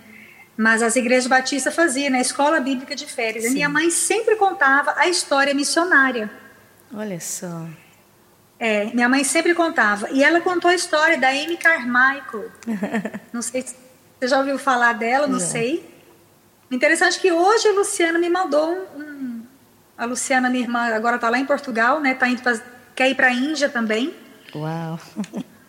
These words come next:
Speaker 1: E, e a Luciana hoje me mandou um filme da Amy Carmichael,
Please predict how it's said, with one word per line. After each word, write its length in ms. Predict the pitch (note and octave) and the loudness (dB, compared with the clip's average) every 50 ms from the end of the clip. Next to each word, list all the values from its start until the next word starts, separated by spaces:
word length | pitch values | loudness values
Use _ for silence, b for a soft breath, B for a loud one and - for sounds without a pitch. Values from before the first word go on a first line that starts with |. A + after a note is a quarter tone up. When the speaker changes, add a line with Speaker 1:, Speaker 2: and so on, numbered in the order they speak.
| _ - | _ -12
Speaker 1:
E, 400 | B3 B3 A#3+ A#3+ B3 - G#4+ D#4+ | -8 -8 -6 -6 -6 -8 -6 -2
e 60 | B3+ C4+ | 0 0
a 40 | |
Luciana 600 | C#4+ D4 D4+ D4 - - D#4 D4 D4+ E4 F#4 G4 | 2 2 0 0 0 2 2 4 4 4 4 4
hoje 440 | F4+ D#4+ E4 F#4 G#4 A#4 B4 G4+ - | 4 4 4 4 4 4 2 2 0
me 100 | G#4+ G#4+ | -2 0
mandou 360 | G#4 G#4 G4+ D#4 F4+ F#4 G#4 | 0 0 0 0 0 -2 -2
um 20 | G#4+ | -4
filme 480 | - - - F4 F4 F4 F#4+ G4+ G4+ E4 | -6 -2 0 0 0 0 0 -2 -2 0
da 80 | C#4+ D#4 | 0 0
Amy 220 | D#4 D#4+ D#4+ E4+ E4 | 0 0 -4 -4 -2
Carmichael, 640 | - D#4+ D#4+ C4+ C4+ C4+ C4+ C#4+ D4+ E4 - E4 | -2 -2 0 0 0 0 0 0 -2 -4 -8 -8